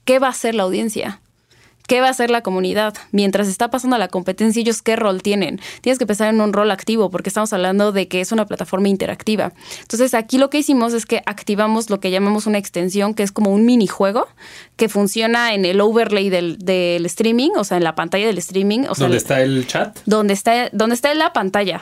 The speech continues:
Speaker 1: donde
Speaker 2: Ok.
Speaker 1: tú ves así lo que está sucediendo, ahí mismo te sale, eh, este, digamos, minijuego, y es un minijuego de clics. Entonces, te va a aparecer un reto y te va a decir,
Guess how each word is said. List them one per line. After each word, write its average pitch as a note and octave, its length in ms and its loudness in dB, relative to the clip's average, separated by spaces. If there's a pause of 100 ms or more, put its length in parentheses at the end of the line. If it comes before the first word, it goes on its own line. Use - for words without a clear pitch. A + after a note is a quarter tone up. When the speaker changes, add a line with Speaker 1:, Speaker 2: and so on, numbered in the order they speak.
Speaker 1:
donde G#3 200 2
Speaker 2:
Ok. G3+ 100 -2
Speaker 1:
tú C4 160 2
ves C4 260 2
así A#3 240 -2
lo G#3+ 140 0
que F#3+ 60 -6
está G#3+ 140 -2
sucediendo, A3 640 0
ahí G#3+ 280 0
mismo A#3+ 360 2
te G#3+ 120 -2
sale, G#3 460 0 (260)
eh, F#3 320 -2
este, G#3+ 580 -2
digamos, G3+ 380 2
minijuego, G#3+ 680 0
y G#3+ 160 0
es A3 100 -2
un B3 120 4
minijuego G3 420 2
de F#3+ 120 -2
clics. A#3 500 -2 (320)
Entonces, G#3+ 560 0 (200)
te A3+ 100 4
va A3 80 4
a - 20 2
aparecer A3 440 0
un A3+ 160 2
reto G#3+ 340 0
y C4+ 80 0
te G3+ 80 0
va G3+ 80 0
a - 20 0
decir, G#3 300 -4